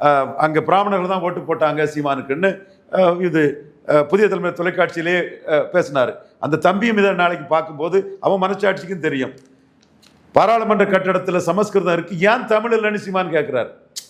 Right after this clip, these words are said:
அப்ப இந்த துணிச்சலான கேள்வி, எடப்பாடியை காலி பண்ணதுக்கு தான் இந்த துணிச்சலான கேள்வியை,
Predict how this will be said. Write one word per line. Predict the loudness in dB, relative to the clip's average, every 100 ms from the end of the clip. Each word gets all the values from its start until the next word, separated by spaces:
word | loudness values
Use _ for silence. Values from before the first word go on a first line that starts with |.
| _ _
அப்ப | 0 2
இந்த | 6
துணிச்சலான | 4 4 2 2 2 0
கேள்வி, | -2 -4 0
எடப்பாடியை | 0 0 0 0 2 -2 -2 -8 _
காலி | 2 2
பண்ணதுக்கு | 0 -2 -4
தான் | -2 -2
இந்த | 0
துணிச்சலான | 0 -2 0 2 2 -2
கேள்வியை, | -2 -2 0 0